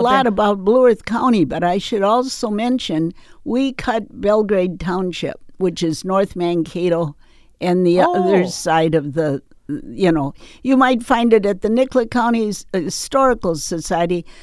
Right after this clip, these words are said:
Speaker 2: but people that live in North Mankato go back and forth. They work in Mankato. They go to school in Mankato. They, so Belgrade Township right across the street there, yes, we cut that out.
Speaker 1: Okay, so you, you include North Mankato as well then?
Speaker 2: Across the river.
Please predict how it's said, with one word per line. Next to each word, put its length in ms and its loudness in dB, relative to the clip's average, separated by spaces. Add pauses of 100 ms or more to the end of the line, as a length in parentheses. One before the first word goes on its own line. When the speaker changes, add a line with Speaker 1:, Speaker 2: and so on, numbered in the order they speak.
(160)
Speaker 2:
but 180 0
people 360 2
that 160 2
live 180 6
in 140 2
North 320 0
Mankato 640 2
go 180 0
back 300 2
and 200 -2
forth. 320 -4
They 120 -2
work 260 0
in 140 0
Mankato. 640 0
They 120 -6
go 140 -4
to 100 0
school 300 -4
in 60 -2
Mankato. 520 0
They, 220 -4 (480)
so 420 0
Belgrade 640 2
Township 640 -2
right 220 0
across 560 -4
the 340 -4 (200)
street 480 -6
there, 200 -2
yes, 400 -2
we 220 -4
cut 300 -8
that 240 -6
out. 260 -10
Speaker 1:
Okay, 400 -2
so 140 -6
you, 240 -2
you 200 -2
include 400 0 (200)
North 280 -2
Mankato 520 -4
as 120 -6
well 220 -2
then? 140 -2
Speaker 2:
Across 160 -6
the 80 -6
river. 320 -4